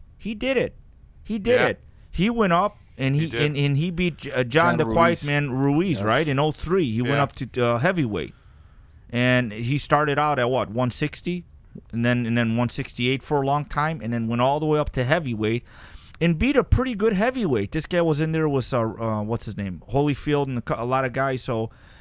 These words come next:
Speaker 1: I mean, I give a lot of props to, uh, Roy Jones. He's one of my favorite fighters.
Speaker 3: And he's a great announcer.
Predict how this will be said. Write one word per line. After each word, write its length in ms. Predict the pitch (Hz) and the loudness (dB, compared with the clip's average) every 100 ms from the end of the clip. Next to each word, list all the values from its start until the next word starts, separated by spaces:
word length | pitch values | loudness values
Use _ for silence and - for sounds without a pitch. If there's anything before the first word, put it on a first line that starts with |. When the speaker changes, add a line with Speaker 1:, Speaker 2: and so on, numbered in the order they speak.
| - - | -20 -6
Speaker 1:
I 60 | 139 | -4
mean, 140 | 147 | -2
I 80 | 180 | -2
give 160 | 240 | -2
a 20 | 220 | 0
lot 160 | 196 | 0
of 140 | 180 - | 2 2
props 420 | 202 226 - - | 2 -2 -4 -8
to, 280 | - 117 104 | -4 -2 -2
uh, 240 | 101 95 - - - - - - - | -4 -6 -12 -20 -20 -20 -20 -20 -6
Roy 220 | 117 117 | -2 -2
Jones. 340 | 107 113 120 | 0 -2 -2
He's 160 | 135 110 | -4 -2
one 140 | 127 160 | 0 0
of 60 | |
my 100 | 147 | -2
favorite 380 | 113 120 117 139 | -2 -2 -2 -4
fighters. 500 | - 180 165 - - | -4 -4 -6 -14 -10
Speaker 3:
And 220 | 139 175 | -2 0
he's 160 | 165 113 | 0 -2
a 40 | |
great 280 | 98 113 127 | -2 2 2
announcer. 560 | 110 107 123 120 - | 0 -2 -4 -6 -12